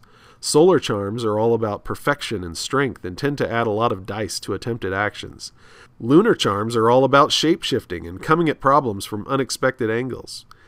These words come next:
Dragon-blooded charms channel the power of the five elements and are noticeably weaker than most other Exalt types, while sidereal charms lower the target number for success on individual dice and affect fate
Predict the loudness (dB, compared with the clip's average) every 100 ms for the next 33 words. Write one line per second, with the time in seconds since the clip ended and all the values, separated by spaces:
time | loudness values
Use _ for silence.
0 | _ _ _ _ 2 6 6 4 2 0
1 | -2 -6 -4 -6 -6 -6 -2 -2 -2 -4
2 | -6 2 4 4 2 0 -8 -2 2 2
3 | 0 -4 -4 -4 -10 -12 -14 -10 -6 -6
4 | -2 0 0 -2 -6 -6 -4 -6 -4 -8
5 | -8 -8 -8 -8 -6 -4 -4 -6 -8 -12
6 | -12 -12 -14 -14 -16 -18 _ -20 -20 _
7 | 2 4 4 0 0 2 4 4 0 -4
8 | -4 -4 -6 -2 4 4 2 -2 -2 -2
9 | -4 -6 -8 -8 -6 -8 -8 -4 -2 -2
10 | -6 -8 -6 -6 -4 -2 -4 -4 -6 -2
11 | -2 -4 -10 -14 -18 -20 _ -8 -4 -2
12 | -2 -4 -4 -2 -2 -6